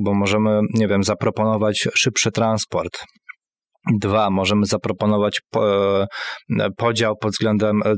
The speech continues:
c-, em, zapłaty, tak, e, jakiś ratalny. Możemy wydłużyć termin, e, em, zapłaty na zasadzie kredytu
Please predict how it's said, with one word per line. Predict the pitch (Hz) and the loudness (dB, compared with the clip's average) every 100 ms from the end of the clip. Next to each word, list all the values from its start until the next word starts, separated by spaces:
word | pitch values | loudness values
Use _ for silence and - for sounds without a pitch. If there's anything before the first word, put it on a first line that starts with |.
| - | 0
c-, | 113 | 0
em, | 104 101 101 98 101 101 | 2 2 2 2 2 2
zapłaty, | 104 113 - 120 117 90 | 0 0 0 0 0 -4
tak, | - 101 98 | -2 -2 -2
e, | 104 98 92 95 101 101 | 0 0 0 0 0 0
jakiś | 101 110 | 0 -2
ratalny. | 110 110 117 113 98 | 0 0 2 2 2
Możemy | 92 101 104 | 0 0 0
wydłużyć | 110 117 120 117 - | 0 0 2 0 0
termin, | 139 135 110 95 | 0 2 2 2
e, | 90 - - - - 95 92 90 90 92 92 | -2 -8 -8 -6 -2 0 0 0 0 2 2
em, | 92 92 92 95 | 2 0 0 0
zapłaty | 101 107 - 107 - 95 | 0 0 0 -2 0 0
na | 95 | 0
zasadzie | 95 92 107 104 | 0 0 0 0
kredytu | - 120 123 123 | 0 0 0 -2